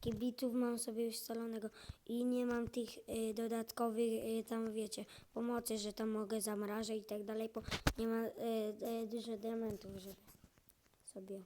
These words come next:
Ale, ajajaj. I pyk, mamy gola. Zabijka mu. O,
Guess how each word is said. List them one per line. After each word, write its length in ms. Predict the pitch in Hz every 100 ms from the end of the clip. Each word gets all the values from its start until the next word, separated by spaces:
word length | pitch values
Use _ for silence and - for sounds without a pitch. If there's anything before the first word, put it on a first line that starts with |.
| - - - - - _ - - _ - - - _ _ _ _ - _ _ - - - - _ -
Ale, 280 | 214 214 214 - - _ _ - -
ajajaj. 840 | - 220 226 240 247 254 254 254 247 - - _ _ _ _ - - - - - _ _ - - _ _ _ - - - - - _ _ _ - - _ - - - - - - - -
I 100 | 277
pyk, 400 | 262 262 - - - _ _ _ -
mamy 460 | 208 214 226 226 226
gola. 400 | 240 226 208 196 - - - - _ _ _ _ _ _ _ _ _ _ _ _ - - - -
Zabijka 500 | 214 208 233 - 220
mu. 200 | 214 208 - _ _ _ _ _ _
O, 220 | - 214